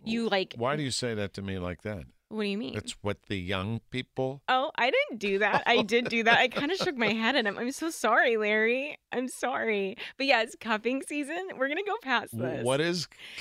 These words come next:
Speaker 1: It,
Speaker 2: that?
Speaker 1: you, you essentially, like, when October rolls around, you get into a relationship. To be in a relationship over the colder months, over the holidays. And then February is, like, the month of love. You celebrate Valentine's Day.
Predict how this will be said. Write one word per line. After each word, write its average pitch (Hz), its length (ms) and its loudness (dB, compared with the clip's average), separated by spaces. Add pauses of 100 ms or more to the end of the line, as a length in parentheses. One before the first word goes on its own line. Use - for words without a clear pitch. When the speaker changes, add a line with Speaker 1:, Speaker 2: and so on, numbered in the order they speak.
(180)
Speaker 1:
It, 277 100 6
Speaker 2:
that? 113 240 4
Speaker 1:
you, 302 180 0
you 277 340 0 (120)
essentially, 277 500 -2
like, 214 260 2
when 233 300 -2
October 208 420 -2
rolls 190 180 -2
around, 180 300 -4
you 185 80 -6
get 180 240 -2
into 208 220 -8
a 196 40 -4
relationship. 180 760 -4
To 214 80 -8
be 185 140 -4
in 190 40 -6
a 202 60 -4
relationship 185 600 -6
over 170 220 -8
the 175 100 -12
colder 165 320 -10
months, 233 640 -4
over 170 160 -8
the 214 120 -6
holidays. 226 680 2 (420)
And 233 80 -4
then 214 240 -2
February 220 760 -2 (200)
is, 196 200 -4
like, 185 240 -2
the 202 80 -4
month 180 240 -4
of 226 80 -10
love. 185 400 -2
You 185 100 -12
celebrate 180 400 -4
Valentine's 214 500 -4
Day. 120 300 -4